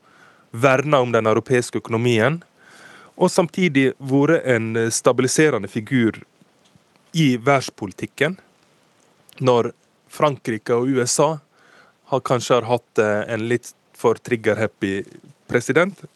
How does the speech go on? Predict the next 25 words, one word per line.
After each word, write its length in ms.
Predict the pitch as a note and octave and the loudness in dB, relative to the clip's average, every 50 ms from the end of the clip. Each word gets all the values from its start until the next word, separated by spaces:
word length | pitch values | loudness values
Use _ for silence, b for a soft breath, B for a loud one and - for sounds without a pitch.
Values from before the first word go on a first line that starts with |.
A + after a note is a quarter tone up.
| _ | _
så 180 | - - C#3 A#2+ | -8 -4 -2 0
har 180 | C3+ C#3+ C#3 B2 | 2 2 2 2
jo 120 | A#2 A2 | 2 2
hun 240 | B2+ C#3+ C3+ A2+ - _ _ _ _ _ _ _ _ _ _ _ _ _ _ - - - | 2 0 0 0 -4 _ _ _ _ _ _ _ _ _ _ _ _ _ _ -20 -6 -2
alltid 340 | - D3 C#3+ - - A2 G#2 | 0 0 0 0 -2 -6 -4
vært 320 | G2 G#2+ A2+ A#2+ B2 G#2+ A#2 | -2 -2 0 0 0 0 0
den, 240 | A2 A2 G#2+ G2+ | 0 -2 -2 -6
eh, 160 | F#2+ F#2+ G2 - _ | -6 -8 -8 -10 _
personen 480 | - A#2+ A2+ - - B2 A#2+ A2+ G#2 F#2+ | -10 -10 -8 -6 -4 -4 -4 -4 -6 -8
som 200 | - A#2 G2 F#2+ | -8 -10 -10 -6
har 280 | G#2+ A#2 G#2+ G#2 - - | -4 -2 -2 -2 -2 -4
roet 360 | A#2 A2+ A2+ A2 A#2 A#2 - | -4 -4 -2 -2 -2 -4 -4
ting 220 | - B2 A#2 A#2 | -6 -8 -6 -4
ned, 280 | A#2+ C#3 E3 E3+ D3 - _ b b b b b b b b b b b | -2 0 0 -2 -2 -6 _ b b b b b b b b b b b
og 140 | - A#2 A2+ | -6 -4 -2
vært 320 | A#2 A2+ A#2 B2 B2 A#2+ | 0 0 2 0 0 2
den 300 | A#2 A2 G#2+ G2+ F#2 - - b b b b b b b b b | 0 0 0 -2 -6 -12 -18 b b b b b b b b b
voksne 600 | A2 A2 B2 - - - - - - D3+ D3 C3 A2+ G#2+ | -2 0 0 0 0 0 0 0 0 0 2 2 2 4
i 40 | G#2+ | 4
rommet. 380 | A2+ A2+ G#2+ G#2 F#2+ E2 E2 - _ b b b b b b b b | 2 2 0 -2 -4 -6 -8 -12 _ b b b b b b b b
Så 380 | b - - B2 A#2 A#2 A#2 B2 | b -4 0 0 0 0 0 -2
hun 160 | D3 D3 C3 | 0 0 2
har 120 | C#3+ D3 | 2 4
jo 100 | D3 B2+ | 2 2
vært 200 | A2 A2+ A2+ A2+ | 2 2 2 2